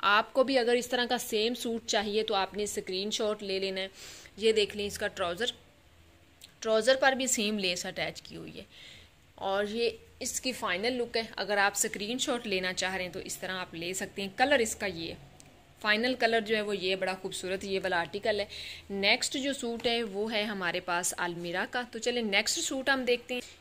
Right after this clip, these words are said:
ये देखें जी, अलमीरा की भी बड़ी अच्छी सेल चल रही है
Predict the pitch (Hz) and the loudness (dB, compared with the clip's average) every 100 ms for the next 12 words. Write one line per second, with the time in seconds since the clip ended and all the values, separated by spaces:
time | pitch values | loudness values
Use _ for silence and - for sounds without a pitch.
0 | - 220 254 233 233 247 220 240 226 233 | -6 4 6 8 6 4 0 2 2 4
1 | 220 202 226 254 214 233 214 226 208 - | 2 2 2 0 -4 0 0 2 0 0
2 | 240 - 202 214 208 185 180 190 196 | 0 4 4 4 2 0 2 4 4